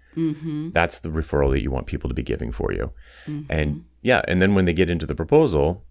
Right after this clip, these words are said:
Speaker 2: I will ideally, you can't always do it, but often you can tie your contribution to some kind of, uh,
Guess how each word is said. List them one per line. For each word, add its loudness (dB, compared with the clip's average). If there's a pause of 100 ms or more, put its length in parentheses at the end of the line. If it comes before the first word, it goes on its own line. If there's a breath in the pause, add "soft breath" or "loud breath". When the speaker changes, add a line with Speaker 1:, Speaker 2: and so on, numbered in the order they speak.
(540)
Speaker 2:
I 4
will 2
ideally, 2
you -8
can't -2
always 6
do 4
it, 2
but 4
often 2
you 0
can -2
tie -2 (240)
your 0
contribution -2
to -2 (160)
some 0
kind 2
of, 0 (720 loud breath)
uh, -2